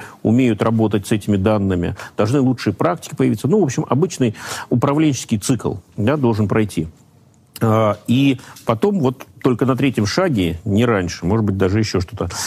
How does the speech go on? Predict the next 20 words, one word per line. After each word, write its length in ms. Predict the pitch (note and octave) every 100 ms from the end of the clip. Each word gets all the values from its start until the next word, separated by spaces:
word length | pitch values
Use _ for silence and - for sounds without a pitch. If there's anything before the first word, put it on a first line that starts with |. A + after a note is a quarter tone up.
| - -
значит, 240 | G#2+ F#2
какая-то 280 | - F#2 F2
промежуточная 520 | G#2+ G2+ G2+ - F#2+
ступень 340 | F2 - G2+ E2+
понадобится, 580 | F2 F2 D#2+ E2 - G2 - -
можно 240 | A#2+ D3
будет 260 | B2 A#2 A2+
говорить 360 | G#2 G#2+ D#3 -
об 80 | F#2+
вот 160 | A2
таком 320 | - G#2 C3
композитном, 1000 | A#2 B2 G#2+ A#2 G#2 C#3 E3 C#3+ C3+ B2+ A#2+ -
а, 200 | F#2+ F#2+
значит, 280 | F#2 G2+ -
многосоставном, 1120 | A2+ C3+ A2 G#2 A2 - G#2+ G#2 C#3 D#3+ B2+
сложном, 840 | - A2+ B2+ E3+ C3 C3 B2 A2 - - _
чувствительном 1040 | - C#3 - A#2 B2 F3+ E3 D3 C3 A#2+ B2 - - -
и 120 | C#3
очень 400 | C#3+ C#3 C3 A2+
важном 420 | G#2 C3+ A#2+ G#2